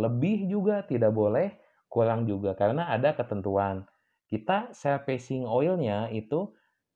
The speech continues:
harus di atas lima menit, tapi tidak boleh kurang dari tiga puluh menit, ya. Agar presisi. Kalau misalkan kita ngisi seratus ketika engine-nya udah diam lama,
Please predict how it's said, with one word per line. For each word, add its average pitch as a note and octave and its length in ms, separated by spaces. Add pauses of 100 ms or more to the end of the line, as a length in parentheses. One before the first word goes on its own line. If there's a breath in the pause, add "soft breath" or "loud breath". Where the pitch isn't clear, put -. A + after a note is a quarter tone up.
(800)
harus B2+ 320
di B2+ 160
atas G#2+ 520 (120)
lima G#2+ 240
menit, G2+ 560
tapi C#3+ 480
tidak G#2 240
boleh G#2+ 360
kurang B2 360
dari A2 240
tiga G#2+ 160
puluh G2+ 240
menit, G2 400
ya. A2 160 (560)
Agar C#3+ 400
presisi. A2+ 560
Kalau A#2 200
misalkan D#3 440
kita C3+ 240
ngisi C3+ 360
seratus D3 720 (320)
ketika A#2+ 320
engine-nya A2+ 400
udah A2 240
diam A2 320
lama, B2+ 440